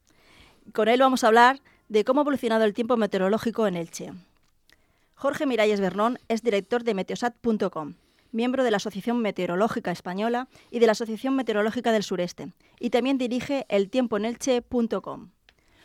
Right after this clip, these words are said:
Todos conocemos que en mil novecientos cincuenta y cuatro hubo una gran nevada en Elche y que en mil novecientos ochenta y dos sufrimos una gran riada.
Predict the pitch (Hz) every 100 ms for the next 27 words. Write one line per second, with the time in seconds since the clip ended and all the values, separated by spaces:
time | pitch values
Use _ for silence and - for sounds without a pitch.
0 | - _ - 254 247 233 214 214 240 -
1 | 185 180 180 185 196 202 196 196 190 196
2 | 185 180 180 208 233 247 269 - 185 180
3 | 175 - 185 170 175 180 180 175 190 269
4 | 269 269 311 - - _ - 240 220 190
5 | 202 226 220 226 220 240 220 214 233 247
6 | - 190 180 190 180 180 175 180 220 196